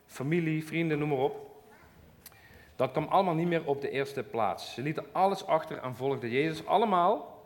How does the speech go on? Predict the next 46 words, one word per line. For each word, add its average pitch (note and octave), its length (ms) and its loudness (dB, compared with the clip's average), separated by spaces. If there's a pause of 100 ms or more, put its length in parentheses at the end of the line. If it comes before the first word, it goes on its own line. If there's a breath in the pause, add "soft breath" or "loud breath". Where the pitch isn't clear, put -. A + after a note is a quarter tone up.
(200 loud breath)
door C#3 240 0
de - 140 -4
eerste E3+ 500 0 (200)
woorden C#3 460 2 (680 soft breath)
die A#2 240 -4
hij G#2+ 140 2
met A2 140 -2
hen G#2+ 80 -8
sprak. - 320 -2
Net E3 180 4
zoals - 500 -2 (560 soft breath)
Mozes E3+ 440 0
vriendschappelijk D3+ 640 -2
met B2+ 140 -2
God F#3 220 0
sprak, F#3 300 -4
konden C#3 260 -2
nu D#3 220 -2
alle E3 260 2
discipelen D3 460 -6
gewoon B2+ 340 -4 (280 loud breath)
met A2+ 280 -4
Jezus C#3+ 360 -2
praten. E2+ 480 -4 (340 soft breath)
Dus A#2 120 -8
dat D3 120 -4
was D3 200 -2
eigenlijk F#3 360 4
al B2+ 160 6
een, B2 120 -4
laten B2+ 240 -2
we A#2+ 60 -8
zeggen, B2 240 -4
een B2 120 -8
verbeterde B2+ 500 -2
versie. D3 360 0
Niet A#2 240 -4
meer B2+ 140 -2
in G#2+ 100 -2
een G2+ 140 -8
tent E3 260 0
met C3+ 140 -4
allerlei G#2+ 340 -2
richtlijnen, D3+ 420 -2
maar A2+ 100 -4
gewoon D3+ 320 -2